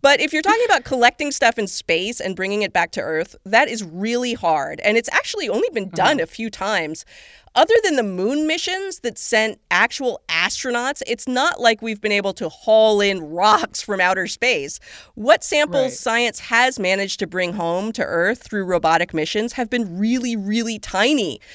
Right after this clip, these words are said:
Speaker 1: Like, the ones that Japan brought back from an asteroid, those were, like, just grains.
Speaker 2: Mm.
Speaker 1: And there was one mission that brought back about a milligram of comet dust.
Speaker 2: Right.
Speaker 1: So, like, tiny, tiny amounts.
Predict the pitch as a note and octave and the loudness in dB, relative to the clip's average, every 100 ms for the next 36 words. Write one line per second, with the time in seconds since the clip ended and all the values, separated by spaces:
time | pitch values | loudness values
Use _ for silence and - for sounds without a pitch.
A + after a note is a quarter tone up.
0 | - - A3 A3+ - _ _ - A#3 A#3+ | -16 2 4 4 -2 _ _ -2 2 4
1 | A#3+ B3+ B3 B3+ G#3+ E3 G3+ - F#3+ F#3 | 4 2 0 4 2 2 -4 -2 0 2
2 | G#3+ A#3 A#3 - A#3+ B3 - B3 A#3+ A#3+ | 2 2 0 2 4 4 2 -4 0 -2
3 | - B3 A#3+ B3 C4+ D#4 D4+ A#3 - A3 | -2 0 0 0 -2 -2 2 2 2 -8
4 | - F3 F3 G3+ A#3 A3 D#3 D3+ _ F#3+ | -8 -8 0 2 4 2 -2 -6 _ -8
5 | G3+ G3 F3 D#3+ A3+ A#3 A3 B3 C#4 A#3+ | -6 -4 -4 0 4 4 4 0 2 0
6 | B3 A3 G3+ G3 F#3 G3 F#3 G3+ F#3 F3+ | 0 -2 -2 0 2 2 2 2 0 0
7 | F3 G3 A3 G#3+ F3+ F3 E3 E3 - F3 | 0 2 4 2 2 2 2 0 -2 -4
8 | - - F#3+ F#3 - - D#3+ C3+ C3 - | -4 0 2 2 -2 -2 -2 -2 -8 0
9 | B3 A3 G3+ - - C4 C4+ C4+ B3+ A3+ | 2 6 4 2 -6 -2 -2 -4 -4 -2
10 | A3 G#3 F#3 D#3 A#2 - - - | 0 -2 -2 -4 -6 -14 -20 -20